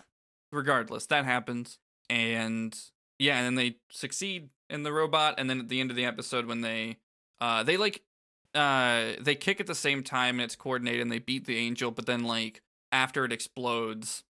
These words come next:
they end up, like, tangled up, uh, in the,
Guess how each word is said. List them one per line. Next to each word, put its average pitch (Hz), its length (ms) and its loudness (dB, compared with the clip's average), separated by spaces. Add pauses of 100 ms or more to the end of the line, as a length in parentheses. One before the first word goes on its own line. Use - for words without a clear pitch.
(120)
they 113 420 2
end 117 160 0
up, 117 120 4
like, 113 180 0
tangled 117 400 -2
up, 110 240 -2 (460)
uh, 113 240 2
in 120 120 -2
the, 113 120 -4